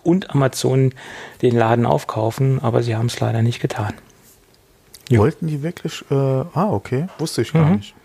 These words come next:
Speaker 1: Ja, auf jeden Fall wollte da, Amazon war ganz heiß drauf und Microsoft waren,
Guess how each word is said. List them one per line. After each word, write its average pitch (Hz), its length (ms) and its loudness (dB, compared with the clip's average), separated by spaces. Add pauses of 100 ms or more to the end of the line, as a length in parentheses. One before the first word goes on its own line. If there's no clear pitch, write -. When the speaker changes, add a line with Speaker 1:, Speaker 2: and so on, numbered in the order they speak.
(360)
Speaker 1:
Ja, 160 280 2 (260)
auf 123 160 -2
jeden 143 160 0
Fall 143 220 2
wollte 135 260 2
da, 123 220 2 (100)
Amazon 170 460 2
war 139 120 2
ganz 160 240 0
heiß 131 220 2
drauf 151 320 -2 (520)
und 117 120 0
Microsoft 139 680 0
waren, 135 480 0